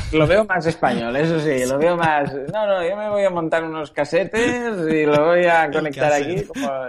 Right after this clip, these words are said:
Speaker 1: Le
Speaker 2: sí,
Speaker 1: metes el
Speaker 2: sí,
Speaker 1: cassette
Speaker 2: como
Speaker 1: al móvil. <laughs>
Speaker 2: Sí, sí, como un cassette que vi, un invento que era,
Speaker 1: Sí,
Speaker 2: que
Speaker 1: sí.
Speaker 2: era parec-, igual a un cassette, que lo colocabas y después podías enchufar el M P tres. Bueno,
Speaker 1: Sí, sí,
Speaker 2: una
Speaker 1: lo he
Speaker 2: cosa
Speaker 1: visto, lo he visto. Yo, yo he
Speaker 2: Ah,
Speaker 1: tenido de las
Speaker 2: sí.
Speaker 1: otras mierdas que se metes en, en el mechero, sintonizas un F M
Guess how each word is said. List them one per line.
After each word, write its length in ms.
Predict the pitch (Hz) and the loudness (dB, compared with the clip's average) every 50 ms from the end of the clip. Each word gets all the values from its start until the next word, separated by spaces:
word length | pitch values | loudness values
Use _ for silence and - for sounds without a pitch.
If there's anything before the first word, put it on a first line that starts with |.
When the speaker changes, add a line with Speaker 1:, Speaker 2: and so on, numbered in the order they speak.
| - - 269 254 - - | -10 -12 -12 -14 -8 -4
Speaker 1:
Le 100 | 165 156 | -2 0
Speaker 2:
sí, 60 | 147 | 0
Speaker 1:
metes 220 | 127 107 - 160 160 | 0 -2 -4 -6 -6
el 80 | 156 147 | -4 -2
Speaker 2:
sí, 80 | 143 | -2
Speaker 1:
cassette 200 | 135 143 143 131 | -2 -2 -2 -2
Speaker 2:
como 160 | 127 123 135 | -2 -4 -4
Speaker 1:
al 100 | 127 123 | -6 -8
móvil. 400 | 127 127 127 131 123 120 120 156 | -8 -8 -10 -10 -10 -8 -8 -6
<laughs> 840 | 151 - - - 196 - - - 170 - - - - - _ 175 - - | -8 -8 -8 -8 -8 -8 -8 -10 -12 -12 -12 -16 -20 -20 _ -20 -20 -20
Speaker 2:
Sí, 260 | - - 190 208 190 | -6 -2 0 0 2
sí, 180 | - 220 202 180 | 2 0 0 0
como 360 | - 180 160 147 147 147 147 | 2 0 2 2 2 2 4
un 120 | 151 165 170 | 2 0 0
cassette 460 | 165 165 151 - - 165 185 254 - - | 0 0 0 0 -2 -2 -2 -2 -4 -4
que 100 | 165 151 | -4 -4
vi, 120 | 147 151 175 196 208 - 160 | -2 -2 -4 -4 -4 -6 -4
un 100 | 151 147 | -4 -6
invento 340 | 147 147 147 156 165 180 160 | -4 -2 -4 -4 -4 -4 -4
que 60 | 165 | -2
era, 160 | 147 139 131 | -2 -2 -2
Speaker 1:
Sí, 80 | 139 151 | -2 -2
Speaker 2:
que 80 | 143 | -2
Speaker 1:
sí. 100 | 143 139 | -2 0
Speaker 2:
era 180 | 139 147 160 - | 0 0 0 0
parec-, 200 | - 151 147 - _ | -2 -4 -4 -4 _
igual 300 | 156 135 120 143 156 156 | -6 -2 0 2 2 2
a 40 | 160 | 2
un 60 | 151 - | 0 -2
cassette, 320 | 147 - - 165 175 - | -2 -2 -2 -2 -2 -2
que 80 | - 156 | -2 -2
lo 80 | 135 127 | -2 0
colocabas 420 | 139 135 131 135 160 165 180 170 170 | 0 0 0 2 2 0 0 0 -2
y 20 | |
después 240 | 147 139 - 151 139 | -4 -4 -4 -8 -10
podías 260 | - - 147 147 147 143 | -8 -6 -6 -4 -4 -4
enchufar 380 | 143 135 - 139 - 143 147 147 | -6 -8 -12 -8 -4 -2 0 0
el 100 | 147 139 | 0 -2
M 180 | 131 131 131 | -2 -4 -4
P 80 | 123 110 | -4 -4
tres. 340 | 110 107 98 92 - - - | -4 -2 -2 -4 -4 -6 -8
Bueno, 200 | 110 110 113 131 | -8 -6 -6 -6
Speaker 1:
Sí, 40 | 127 | -6
sí, 100 | 113 123 127 | -8 -8 -8
Speaker 2:
una 40 | 123 | -8
Speaker 1:
lo 40 | 117 | -8
he 20 | |
Speaker 2:
cosa 80 | 117 117 | -8 -8
Speaker 1:
visto, 180 | 120 101 87 110 | -8 -8 -8 -8
lo 100 | 110 113 | -10 -10
he 40 | 107 | -12
visto. 260 | 104 104 101 - - 156 - - _ _ _ _ _ _ _ _ _ _ - | -14 -16 -16 -14 -12 -12 -12 -12 _ _ _ _ _ _ _ _ _ _ -14
Yo, 100 | 123 117 | -14 -14
yo 280 | 85 110 - - 123 | -14 -14 -12 -8 -6
he 40 | 117 | -6
Speaker 2:
Ah, 20 | |
Speaker 1:
tenido 320 | 104 - 135 131 120 123 117 | -4 -4 -4 -4 -4 -4 -4
de 80 | 113 | -4
las 100 | 110 120 | -4 -6
Speaker 2:
sí. 60 | 120 120 | -8 -8
Speaker 1:
otras 240 | - 117 120 120 | -8 -10 -10 -10
mierdas 340 | 120 120 120 120 120 127 123 | -10 -10 -10 -10 -10 -12 -14
que 80 | - 123 | -12 -12
se 80 | 123 | -12
metes 240 | 120 123 - - - | -12 -12 -12 -12 -12
en, 100 | 127 123 - | -12 -12 -12
en 120 | - 104 117 | -12 -12 -12
el 120 | 117 117 | -10 -10
mechero, 460 | 113 117 117 - 147 147 151 160 175 | -10 -12 -12 -12 -12 -10 -10 -12 -12
sintonizas 580 | - - 123 120 - 113 117 127 - 135 - - | -14 -14 -16 -14 -12 -12 -12 -12 -12 -14 -14 -14
un 80 | 127 123 | -12 -12
F 240 | 123 127 - 123 139 | -12 -12 -12 -12 -12
M 280 | 147 151 156 180 214 | -10 -12 -12 -14 -14